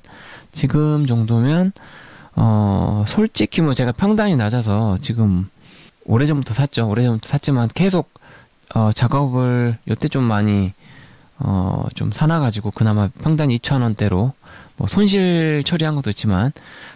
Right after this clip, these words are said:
무조건 사라고 하면은 조금 뭐, 좀 미안할 정도긴 하지만, 저는 수익이 워낙 지금 좋기 때문에, 그럼에도 불구하고 매각 노리고 보는 거라면 매우 전 좋다고 보고요.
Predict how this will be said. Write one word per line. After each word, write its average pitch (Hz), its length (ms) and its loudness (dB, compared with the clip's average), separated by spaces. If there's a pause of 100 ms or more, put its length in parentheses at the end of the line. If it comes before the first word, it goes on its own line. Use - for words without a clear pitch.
(100)
무조건 165 640 0
사라고 160 320 0
하면은 156 360 2
조금 151 720 0
뭐, - 160 -10
좀 - 160 -4
미안할 135 340 2
정도긴 113 480 0
하지만, 110 340 0
저는 101 200 -2
수익이 131 260 -2
워낙 92 320 2
지금 104 220 0
좋기 - 180 -6
때문에, 185 400 2 (380)
그럼에도 156 320 0
불구하고 139 420 0
매각 135 400 -2
노리고 123 460 0
보는 113 640 2
거라면 120 480 2 (500)
매우 147 500 2
전 117 200 0
좋다고 147 320 0
보고요. 127 400 0